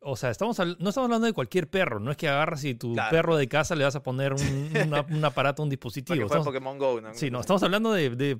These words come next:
Speaker 1: un perro entrenado específicamente para rescatar a personas y si tienes herramientas, si tiene, o sea, como que le, le han puesto arneses y cosas para facilitar el trabajo del perro y también poder salvar vidas, siento que está justificado. O sea,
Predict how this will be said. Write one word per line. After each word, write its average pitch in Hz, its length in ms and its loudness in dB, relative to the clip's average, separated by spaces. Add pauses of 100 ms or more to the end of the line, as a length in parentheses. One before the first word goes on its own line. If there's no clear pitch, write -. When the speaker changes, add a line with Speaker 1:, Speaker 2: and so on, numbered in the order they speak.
Speaker 1:
un 160 280 -4 (400)
perro 180 320 2
entrenado 170 760 2
específicamente 160 800 -2
para 143 160 0
rescatar 127 460 -4
a 165 80 -4
personas 143 600 -4
y 139 180 -6
si - 200 -6
tienes 190 300 -6
herramientas, 120 420 -6
si 117 140 -6
tiene, 113 240 -4
o - 20 0
sea, 120 140 -8
como 113 180 -8
que 117 100 -10
le, 123 140 -6 (100)
le 147 80 -6
han 151 60 -4
puesto 147 200 -6
arneses 120 500 -6
y 101 40 -16
cosas 120 320 -6 (400)
para 110 360 -4 (260)
facilitar 127 760 -6 (260)
el 110 220 -10
trabajo 120 480 -8
del 104 160 -4
perro 127 280 -4
y 107 60 -4
también 113 260 -6
poder 110 220 -6
salvar 110 320 -8
vidas, 143 420 -4 (540)
siento 151 220 -4
que 127 60 -6
está 127 120 -6
justificado. 120 540 -6
O 107 80 -6
sea, 107 280 -4